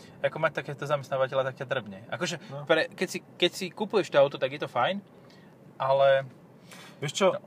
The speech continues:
Speaker 2: rovnaký zamestnávateľ je aj ten, ktorý vyrába Porsche.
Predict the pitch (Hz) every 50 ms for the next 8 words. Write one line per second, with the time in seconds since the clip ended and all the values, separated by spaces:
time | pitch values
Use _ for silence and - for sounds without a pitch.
0 | - - 123 143 151 175 185 185 180 151 131 135 139 151 143 - 147 135 135 131
1 | - 139 135 135 131 - 123 123 123 - 123 120 - 127 127 127 - 135 120 117
2 | 107 120 123 120 117 113 - 120 127 - - - -